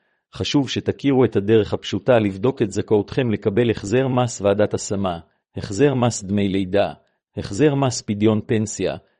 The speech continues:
החזר מס לשכיר עם יועץ מס ועוד.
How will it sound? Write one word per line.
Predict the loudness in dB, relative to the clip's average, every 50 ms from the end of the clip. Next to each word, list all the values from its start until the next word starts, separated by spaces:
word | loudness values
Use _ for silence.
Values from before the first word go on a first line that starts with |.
| _ _ -12
החזר | -10 -8 -2 2 2 2 2
מס | 2 0 -2 -2 -4
לשכיר | -4 -4 -4 -4 -6 -4 -2 -2 0 0
עם | 0 2 2
יועץ | 2 2 2 0 -2 -2 -4
מס | -2 -2 0 -2 -2 -4 -6 -6
ועוד. | -4 -4 -4 -6 -8 -12